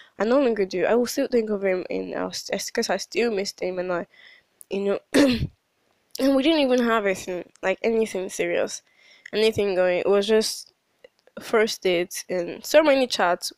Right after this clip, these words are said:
messages. We just chat a lot. That was the only, that was our, our relationship was online, basically. And went on a date once, and that was it. And next thing, he broke up with me. I was young. I loved him so much. He was, like, my, my first, my everything, my, you know.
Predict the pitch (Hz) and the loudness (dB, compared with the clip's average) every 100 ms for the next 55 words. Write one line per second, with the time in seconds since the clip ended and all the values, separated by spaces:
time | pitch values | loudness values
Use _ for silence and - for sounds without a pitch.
0 | - 220 208 202 202 190 - 190 226 240 | -2 -2 0 -2 2 0 0 0 0 2
1 | 214 - 190 190 190 - 208 202 - 190 | 0 0 0 0 -2 -2 0 0 0 -2
2 | 185 190 - 240 240 196 180 180 202 233 | 0 -4 0 2 4 2 2 2 2 0
3 | - 285 262 180 170 165 175 160 175 190 | -4 -4 -2 -2 -4 -4 -4 -2 -2 -4
4 | 214 165 - - - - - _ _ 202 | -4 -6 -6 -10 -20 -20 -20 _ _ 2
5 | 208 247 202 196 190 180 170 180 190 185 | 4 6 4 4 2 2 0 0 -2 0
6 | 196 185 180 180 - - 185 190 202 - | 2 2 0 -6 -6 -6 -2 -2 -2 -6
7 | 180 175 190 202 202 180 185 175 170 185 | -10 -10 -2 0 0 -2 -4 -6 -8 -10
8 | - - 220 220 208 202 226 226 175 185 | -14 -2 2 4 4 2 0 2 2 4
9 | 202 220 202 185 185 180 175 170 175 - | 4 4 2 -2 0 0 0 -2 -2 -4
10 | 175 175 175 160 - 175 175 - - - | -4 -4 -2 -6 -6 -10 -10 -14 -20 -20
11 | _ - 175 175 - 208 - 190 175 220 | _ -6 -6 -4 -2 -2 -2 -4 0 0
12 | 220 - 185 185 185 170 160 - _ _ | 0 -2 -4 -4 -4 -4 -4 -8 _ _
13 | _ _ _ 214 196 196 | _ _ _ 0 2 2